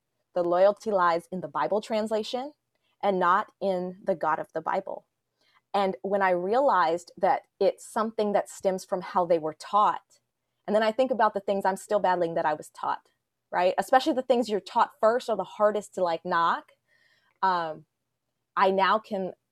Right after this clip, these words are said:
see, I get less frustrated with people because I'm like, "You're doing this because of something you were taught."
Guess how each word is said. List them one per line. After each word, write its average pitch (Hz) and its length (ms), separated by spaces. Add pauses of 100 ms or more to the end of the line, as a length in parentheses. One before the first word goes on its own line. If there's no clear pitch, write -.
see, - 580
I 226 80
get 226 180
less 208 240 (240)
frustrated - 680 (240)
with - 160
people 170 320
because 190 240
I'm 214 120
like, 180 420 (380)
"You're 202 220
doing 247 560
this 156 640 (760)
because 214 440
of 196 160
something 214 540
you 165 360
were 196 160
taught." - 360